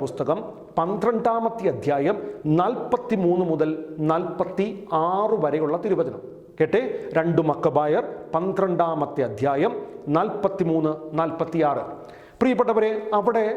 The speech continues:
കൊടുത്തിരിക്കുന്ന സംഭവം അത് വായിച്ചു കഴിയുമ്പോൾ നിങ്ങൾക്ക് ഒരു കാര്യം മനസ്സിലാക്കാൻ പറ്റും. യഹൂദ സമൂഹത്തിൽ മരിച്ചുപോയ ആത്മാക്കൾക്ക് വേണ്ടി അവർ ബലിയർപ്പിച്ചിരുന്നു. അവർ ചെയ്ത പാപത്തിന് പരിഹാരമായി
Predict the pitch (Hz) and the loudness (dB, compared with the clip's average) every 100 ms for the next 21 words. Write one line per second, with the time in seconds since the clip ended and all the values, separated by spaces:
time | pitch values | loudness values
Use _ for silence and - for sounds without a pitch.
0 | - 185 185 185 208 202 196 196 170 156 | -2 0 0 0 0 2 0 0 -2 0
1 | 170 - - 220 208 170 175 190 190 165 | 0 -2 -6 -4 0 0 0 0 0 0
2 | 165 156 160 165 170 165 180 156 151 143 | 0 -2 -2 0 0 2 0 0 0 -4
3 | - 156 147 131 127 156 202 - - - | -2 -2 -2 -2 -2 -2 -4 -8 -16 -8
4 | - 175 202 214 262 269 269 254 196 147 | 0 2 4 4 4 2 2 0 0 2
5 | 165 175 180 - 147 165 - - - 175 | 2 2 0 0 0 0 -4 -12 -2 2
6 | 202 196 254 - 294 196 220 202 208 208 | 4 2 0 0 0 2 2 4 2 0
7 | 170 180 - 190 220 226 226 226 175 156 | 0 0 -2 0 0 2 -2 0 0 2
8 | 147 196 - - - 170 190 156 127 165 | 2 -2 -4 -12 -4 0 0 0 2 2
9 | 196 214 170 175 - 135 139 214 - - | 4 2 0 -4 -2 2 2 0 -4 -6
10 | - 185 277 277 233 226 220 - 175 196 | 0 2 2 2 0 2 0 2 2 0
11 | 226 - 220 - 160 160 190 196 156 165 | -2 -2 -2 0 0 2 2 2 0 0